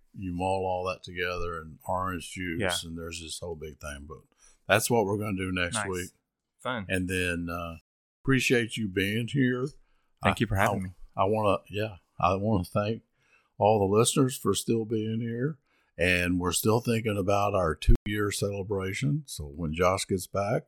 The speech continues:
Speaker 1: he and I will work that out. We'll figure out what we're gonna do. And it's, it's been a, a good time. So you know what you're supposed to do. Go in on your podcast platform.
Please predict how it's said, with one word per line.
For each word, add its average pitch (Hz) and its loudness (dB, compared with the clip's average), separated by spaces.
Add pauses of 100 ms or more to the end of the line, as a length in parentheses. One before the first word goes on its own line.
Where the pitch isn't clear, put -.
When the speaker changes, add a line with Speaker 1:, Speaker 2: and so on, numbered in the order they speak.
(100)
Speaker 1:
he 101 4
and 90 2
I 95 -4
will 80 0
work 92 2
that 95 0
out. 101 0
We'll 71 -10
figure 90 -2
out 80 0
what 80 -6
we're 85 -12 (100)
gonna 78 -6
do. 90 2 (580)
And 85 -4 (420)
it's, 95 -4 (160)
it's 92 -6
been 113 2
a, 87 2 (440)
a 92 -2
good 113 0
time. 139 2
So 92 4 (320)
you 101 2
know 135 10
what 151 2
you're 147 -6
supposed 151 2
to 135 -8
do. 156 2 (360)
Go 82 0
in 95 -2
on 98 -2
your 92 -2
podcast 101 -8
platform. 78 -6